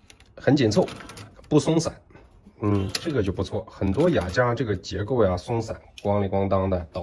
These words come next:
来抖去。把这个先拆开，先把轮子补上，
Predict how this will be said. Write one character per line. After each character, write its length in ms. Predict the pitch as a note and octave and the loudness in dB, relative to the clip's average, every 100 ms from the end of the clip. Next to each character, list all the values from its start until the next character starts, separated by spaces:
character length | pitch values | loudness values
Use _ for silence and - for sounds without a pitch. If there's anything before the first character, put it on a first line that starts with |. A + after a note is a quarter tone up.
| E2+ | -6
来 120 | F2+ | -6
抖 120 | E2 | -6
去。 200 | E2+ G#2 - - - - _ - - - - - _ _ - | -6 -6 -8 -10 -20 -20 _ -18 -12 -12 -14 -20 _ _ -10
把 80 | - | -4
这 140 | G2+ C#3 | 0 4
个 240 | A2+ A2 | 4 4
先 180 | G#2+ A#2 | 2 -2
拆 140 | B2+ | -2
开， 200 | A#2+ A#2 - - | -2 -2 -4 -10
先 180 | - | -4
把 440 | A2 G2 F#2+ F#2 F#2 | 2 4 4 2 2
轮 200 | G2 G#2+ | 2 2
子 120 | C#3 | 2
补 180 | G2+ A#2+ | -2 -2
上， 240 | G#2+ G#2 | -2 -4